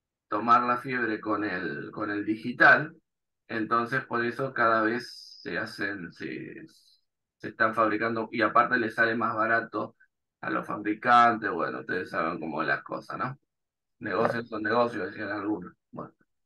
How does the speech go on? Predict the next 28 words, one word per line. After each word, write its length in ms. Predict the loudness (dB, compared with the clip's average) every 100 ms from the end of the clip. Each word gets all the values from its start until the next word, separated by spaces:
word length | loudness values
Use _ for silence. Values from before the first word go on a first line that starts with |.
| _ _ _ _ _
Y 140 | -4 0
pero 200 | 4 4
esto 140 | 4
es 60 | 4
medicina, 560 | 4 2 0 0 0
sí, 160 | 0 4
también. 520 | 4 2 0 -2 -8 _ _ _ _
Bueno, 200 | -18 -18 -18
no, 320 | -12 -4 -2 0
no 100 | -4
importa, 440 | -6 -8 -10 -14
pero 180 | -12 -12
bueno, 220 | -10 -12 -8
para 200 | -4 -2
algunos 360 | 0 -2 -2
también 300 | -6 -6 -6
es 80 | -6
lo 140 | -8
mismo. 300 | -10 -12 -16 -20 _ _ _ _ _ _ _ _ _ _ _ _ _ _ _
Bueno, 220 | -14 -14 _ -8
eh, 240 | -4 -4 -4 -12 _ _ _ _ _ _ _ _ _
qué 180 | -2 -2
sé 180 | -2 -8
yo, 140 | -6
lamentablemente, 880 | -4 -4 -4 -4 -2 -2 -4 -6 -4
¿no? 240 | -4 -6 -12 _ _
Bueno. 260 | -12 -12 -12 -20 -20 -20 -20 _ -20 -20 _ _ _ _
Eh, 840 | 2 6 8 8 8 6 6 4 0